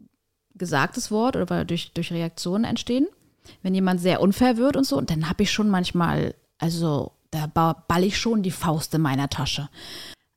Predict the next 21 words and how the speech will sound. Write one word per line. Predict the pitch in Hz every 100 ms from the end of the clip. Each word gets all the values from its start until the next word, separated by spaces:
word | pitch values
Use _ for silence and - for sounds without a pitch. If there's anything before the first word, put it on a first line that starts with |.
| _ -
Aber | 185 180 180 180
ist | - -
mir | 190
zum | 202
Beispiel | 196 170
auch |
schon | 196
mal | 202
passiert, | 190 202 208 190
da |
hab | 196 -
ich, | 220 - -
ähm, | 180 185 185 185 180 175 -
gerangelt | 196 190 196 262 277 - 254
mit | 240
jemandem. | 233 240 254 294 466 _ _ _ _ _ _ _ _ - -
Und | 190 185
das | 180 185 185 -
war | 190 -
eher | 190
so | 202 196 196